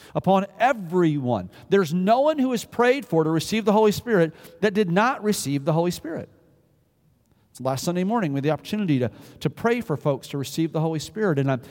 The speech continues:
I, I loved what God did both in the chairs and, and, and also here around this altar. I had the opportunity to, to pray for, uh, a woman who actually she had been, she had been wanting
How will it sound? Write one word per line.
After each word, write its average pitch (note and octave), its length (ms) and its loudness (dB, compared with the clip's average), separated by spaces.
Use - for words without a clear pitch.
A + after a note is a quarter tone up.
I, C3+ 140 -2
I E3 100 2
loved A#3+ 400 2
what G#3 300 2
God G#3 340 -2
did D3+ 400 2
both D#3 200 2
in F3+ 140 0
the F3 80 -2
chairs G3+ 500 0
and, D#3 140 -4
and, D#3+ 140 0
and F3 140 -2
also F3+ 340 0
here F3+ 280 0
around D#3+ 360 0
this D3 160 -4
altar. F#3 400 2
I F#3+ 120 2
had C4+ 100 0
the C#4+ 80 0
opportunity G#3+ 540 0
to, D#3+ 100 4
to F3 100 0
pray G#3 380 2
for, F3 580 2
uh, D3+ 160 2
a E3+ 80 4
woman G3 320 0
who F#3 240 0
actually A3 380 2
she G#3 220 0
had F3+ 100 2
been, E3 200 -4
she A3 240 -2
had G#3+ 80 2
been E3+ 300 2
wanting C4+ 560 0